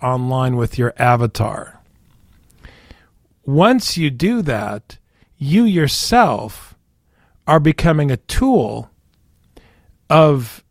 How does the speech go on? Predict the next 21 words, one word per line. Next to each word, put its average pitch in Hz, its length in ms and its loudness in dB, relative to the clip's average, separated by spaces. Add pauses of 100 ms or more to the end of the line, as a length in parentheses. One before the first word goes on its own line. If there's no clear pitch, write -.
(220)
neoliberalism, 156 1300 -2 (160)
which 160 420 -2 (120)
tries 170 400 -2
to - 200 -4
monetize 139 1120 -2 (200)
this 131 260 -4
fake 160 400 0
morality. 143 880 -2 (1080)
So - 280 0
this 180 240 0
fake - 560 -4
online 170 640 -2
morality, 139 920 -4 (600)
whatever 240 540 2
flavor 180 800 -2 (300)
you 147 300 -4
subscribe 160 720 -2
to, - 380 -12
it 156 240 -8
doesn't 175 400 0
matter. 151 540 -2